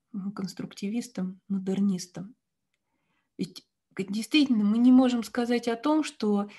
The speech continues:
это такое абсолютное,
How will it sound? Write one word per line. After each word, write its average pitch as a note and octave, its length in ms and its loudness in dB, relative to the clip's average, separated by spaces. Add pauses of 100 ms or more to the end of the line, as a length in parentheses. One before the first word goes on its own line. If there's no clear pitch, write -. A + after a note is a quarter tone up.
(340)
это G#3 760 0 (200)
такое G3+ 300 -4
абсолютное, G#3 1000 0